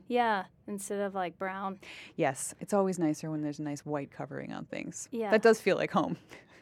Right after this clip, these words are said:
Speaker 1: Yeah,
Speaker 2: Mm-hmm.
Speaker 1: nice. And then you're from Madison.
Speaker 2: Mm-hmm.
Speaker 1: Yeah. Um, I have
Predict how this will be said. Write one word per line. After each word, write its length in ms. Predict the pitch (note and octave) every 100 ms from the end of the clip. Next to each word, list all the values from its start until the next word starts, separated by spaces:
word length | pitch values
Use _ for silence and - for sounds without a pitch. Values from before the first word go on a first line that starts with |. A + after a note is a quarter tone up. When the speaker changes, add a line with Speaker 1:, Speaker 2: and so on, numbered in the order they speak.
| - -
Speaker 1:
Yeah, 240 | A3+ F#3+ G3 G3
Speaker 2:
Mm-hmm. 200 | G3 F3
Speaker 1:
nice. 80 | - _ _ - - - -
And 220 | A3+ A3+ A3+
then 220 | A#3 A3
you're 140 | B3+
from 200 | B3+ A#3+
Madison. 640 | G#3 A#3+ B3+ A#3 F#3+ E3+ - -
Speaker 2:
Mm-hmm. 200 | F#3+ E3+ E3 _
Speaker 1:
Yeah. 200 | G3 E3 - -
Um, 440 | G#3+ F#3 F3+ E3+ F#3+ _ _ -
I 60 | G#3
have 340 | G3+ F#3